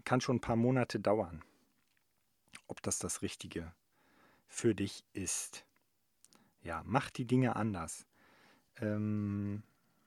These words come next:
schau, was du verändern kannst. Sind es, sind es Routinen? Äh,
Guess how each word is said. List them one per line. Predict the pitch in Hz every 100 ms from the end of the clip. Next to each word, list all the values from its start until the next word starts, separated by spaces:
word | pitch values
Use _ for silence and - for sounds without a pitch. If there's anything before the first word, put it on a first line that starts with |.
| _ _ _ -
schau, | - - - 135 139 143 135
was | 120 120
du | -
verändern | - 113 107 117 92 90
kannst. | 92 85 - -
Sind | 117 110
es, | - - - -
sind | 107 117 -
es | - - - _ _ _ _ 110
Routinen? | 101 113 - 139 139 139 120 117 110 - - - - _ -
Äh, | 113